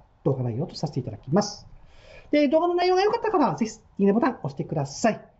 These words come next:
またチャンネル登録を行っていないという方は、チャンネル登録していただいて、あと、毎日ですね、今日初めて見たという方もいらっしゃるかもしれませんが、翌日用の、まあ、つまり明日用の、金曜日だったら月曜日用のですね、デイトレ専用注目銘柄を無料にて今お送りしております。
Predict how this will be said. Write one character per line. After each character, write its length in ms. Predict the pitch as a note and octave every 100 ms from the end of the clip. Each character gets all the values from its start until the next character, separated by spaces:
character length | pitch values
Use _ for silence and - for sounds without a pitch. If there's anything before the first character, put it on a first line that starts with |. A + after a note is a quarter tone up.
| _
ま 60 | A3+
た 100 | A3+
チ 100 | A#3
ャ 40 |
ン 40 | A3
ネ 80 |
ル 60 | G#3
登 120 | B3
録 240 | A3 F3 E3+
を 40 |
行 60 | D#3
っ 80 |
て 60 | D#3+
い 40 |
な 80 | D#3
い 60 | D3
と 60 | C#3+
い 40 |
う 20 |
方 140 | D3 E3+
は、 40 |
チ 100 | F#3
ャ 40 |
ン 60 | D#3
ネ 60 | D3
ル 60 |
登 140 | D3+ C#3+
録 120 | -
し 40 |
て 80 | C#3
い 60 | C3
た 100 | B2+
だ 80 |
い 80 | B2
て、 440 | - - D4+ - -
あ 80 | F4+
と、 300 | F4 - - -
毎 220 | B3 A#4 B4+ A4
日 80 |
で 80 | A#3
す 100 | -
ね、 260 | G3 - - - - - -
今 100 | A#3+
日 80 | G3
初 80 | A3
め 60 |
て 40 | G3
見 100 | F3+
た 100 | E3
と 180 | - D#3+
い 80 |
う 60 | E3+
方 140 | D#3+
も 80 | D#3
い 20 |
ら 80 | D3+
っ 20 |
し 80 | C#3+
ゃ 20 | E3+
る 40 |
か 80 | C3+
も 60 |
し 80 | C3+
れ 60 | C#3
ま 80 | C3
せ 100 | C#3
ん 80 |
が、 160 | F#3 A3 - F#3+
翌 240 | A3+ C#4+
日 340 | F4+ G4 -
用 200 | D#4+ D4+
の、 320 | C#4+ C4+ - - - -
ま 80 | A3+
あ、 20 |
つ 60 | G#3
ま 80 | E3+
り 60 | -
明 60 |
日 140 | D#3 G3+
用 160 | F3+
の、 240 | E3+ D#3 - -
金 140 | A3+
曜 60 | G3+
日 40 |
だ 60 | G#3
っ 40 |
た 60 | D3
ら 60 |
月 200 | C#3+ D3
曜 60 | E3+
日 80 | D#3+
用 80 | D#3
の 80 |
で 80 | G#2
す 80 | -
ね、 140 | A#3+ - - - -
デ 320 | D#3 E4 G#4
イ 60 | G4
ト 100 | F#4
レ 120 | F#4+
専 320 | - G4 G4
用 160 | G4 F#4+
注 180 | D#4+
目 180 | D4+ C#4
銘 120 | C#4
柄 160 | G3 G3
を 100 | G#3
無 200 | G3 A3+
料 200 | D4+ E4
に 100 | F4
て 60 | D4+
今 300 | A3+ - -
お 80 | F3+
送 120 | F3+
り 40 | F#3
し 40 |
て 60 | F#3
お 40 |
り 60 | F3
ま 100 | G#3+
す。 200 | -